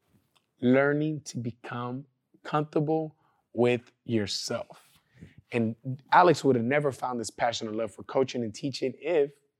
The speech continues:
he would have never put himself out there. All right, quick little recap.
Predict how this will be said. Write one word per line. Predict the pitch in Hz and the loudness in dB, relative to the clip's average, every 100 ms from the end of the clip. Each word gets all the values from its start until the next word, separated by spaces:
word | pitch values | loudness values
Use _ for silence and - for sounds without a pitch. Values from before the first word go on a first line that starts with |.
| _ _ _ _ | _ _ _ _
he | 143 | 0
would | 120 110 | 2 0
have | 98 | -4
never | 101 113 120 131 139 _ _ _ _ _ _ - | -8 -6 -4 -4 -6 _ _ _ _ _ _ -2
put | 127 | 0
himself | 117 104 110 110 117 _ _ _ _ | 0 -4 -8 -8 -10 _ _ _ _
out | 113 101 - | -4 -4 -8
there. | - - _ _ _ - | -18 -20 _ _ _ 0
All | 147 | 4
right, | 143 | 4
quick | - 202 | 6 6
little | 202 185 | 8 8
recap. | 165 185 202 220 | 8 6 6 6